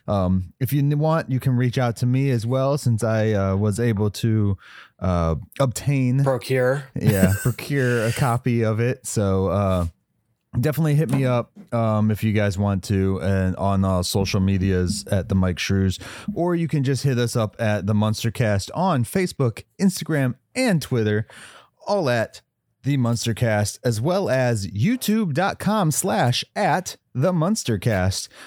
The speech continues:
Speaker 1: Um, you can go directly there and find everything that you need and see our pretty ugly faces, of course, uh,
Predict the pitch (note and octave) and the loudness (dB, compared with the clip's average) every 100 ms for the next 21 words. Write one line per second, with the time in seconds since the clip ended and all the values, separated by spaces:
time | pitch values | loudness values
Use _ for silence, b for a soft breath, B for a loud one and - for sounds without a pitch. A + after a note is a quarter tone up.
0 | B - A2+ A2 A#2 B2 C3 B2 A#2+ G#2+ | B -2 0 2 2 0 0 0 0 0
1 | C3 C#3+ C#3+ C3+ B2 A#2+ A2+ A#2 A2 A2 | -2 -2 -2 0 0 0 0 0 0 2
2 | G2+ F#2+ - A2 G#2+ G#2 G#2 G2 G#2+ G2 | 2 2 0 0 2 0 0 0 0 0
3 | A2 G#2 G2+ F2 G#2+ G2+ G#2 G2+ G2 F#2+ | 0 2 2 2 2 2 2 2 0 -2
4 | B B B B B B B B - - | B B B B B B B B -14 -2
5 | F3+ D#3+ D#3+ D3+ A#2 C#3+ A#2 A#2+ G2 G#2+ | 0 0 0 0 0 0 0 0 0 0
6 | G2 F#2+ F2+ - F#2 D2+ - G#2 E2 - | 0 0 0 2 0 0 0 0 0 -2
7 | E2 D2 D#2+ - - B B - G2 F#2 | 0 0 -2 -4 -8 B B -2 2 2
8 | F#2 | 2